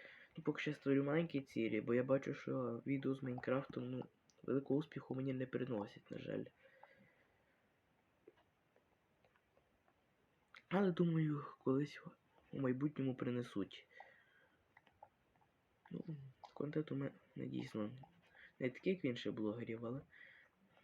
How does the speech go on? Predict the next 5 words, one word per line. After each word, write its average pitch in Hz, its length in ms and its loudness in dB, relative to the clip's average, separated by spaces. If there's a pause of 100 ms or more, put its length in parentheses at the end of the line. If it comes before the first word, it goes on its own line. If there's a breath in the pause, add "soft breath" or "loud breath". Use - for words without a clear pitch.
(380 loud breath)
але 131 180 4
переглядайте 123 640 0
відео. - 420 -4 (2750 loud breath)
Ставте 123 320 2
лайк 139 360 2